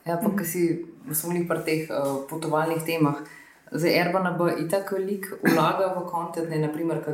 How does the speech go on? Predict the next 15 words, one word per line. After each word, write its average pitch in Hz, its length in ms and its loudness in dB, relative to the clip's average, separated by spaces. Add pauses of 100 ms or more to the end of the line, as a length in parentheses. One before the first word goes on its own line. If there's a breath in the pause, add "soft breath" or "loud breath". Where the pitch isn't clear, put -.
(120)
ko 156 140 -6
greš 156 300 0
na 185 80 -2
eno 175 100 -6
destinacijo 160 560 -2
še 151 140 -10
pred, 156 280 -6
ne 147 120 0
vem, 135 240 4 (800 loud breath)
tremi, 160 260 0
štirimi 190 380 -2
leti, 170 300 0
ko 170 120 -6
si - 160 -4
šel, 185 280 0